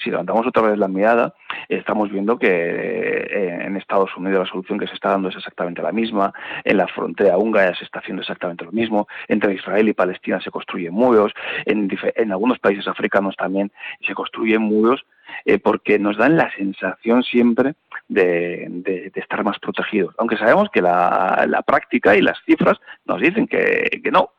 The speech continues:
que no hay una relación causa-efecto entre una cuestión y otra.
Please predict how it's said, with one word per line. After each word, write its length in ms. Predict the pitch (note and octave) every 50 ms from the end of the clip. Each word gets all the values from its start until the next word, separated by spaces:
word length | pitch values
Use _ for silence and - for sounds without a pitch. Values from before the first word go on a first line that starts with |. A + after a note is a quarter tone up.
| - E4+ - -
que 120 | - G2+ F2+
no 320 | F#2 G2+ G2+ G2+ G2+ G2
hay 140 | G2 G2 G2
una 180 | G2 G#2 G2
relación 340 | G2+ G#2 G2+ F#2 - A2+ A2+
causa-efecto 800 | A2 - A2 A2 G#2+ - G#2+ F#2 - - A2+ - - - G2 - - - - - -
entre 220 | - - F2+ -
una 120 | G2 F#2+ F2+
cuestión 360 | - F#2+ - - - F2 F2
y 20 |
otra. 300 | E2+ D#2+ - - - -